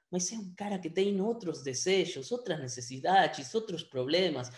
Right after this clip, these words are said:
e você é um, um, um cliente ou um fornecedor pequenininho assim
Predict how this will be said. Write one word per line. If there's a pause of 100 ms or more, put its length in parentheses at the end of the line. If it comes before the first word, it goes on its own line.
(120)
e
você
é
um, (320)
um,
um
cliente
ou
um
fornecedor
pequenininho
assim